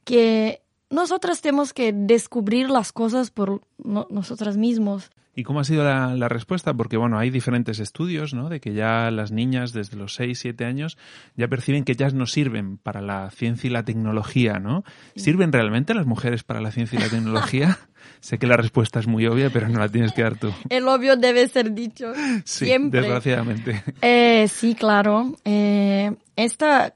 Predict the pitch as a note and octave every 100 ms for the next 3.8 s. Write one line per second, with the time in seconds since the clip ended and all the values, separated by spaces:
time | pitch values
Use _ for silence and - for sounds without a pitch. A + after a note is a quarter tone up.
0 | - A#3 C4 B3+ B3 A#3+ C#4 A3 - G#3+
1 | G3+ G3+ - - G#3+ G#3 A3+ A#3+ A#3 G3
2 | F#3 - - A3 G3+ - G#3+ B3+ C4 G3+
3 | F#3+ F#3+ G3 G3 A3 A3 G#3+ A3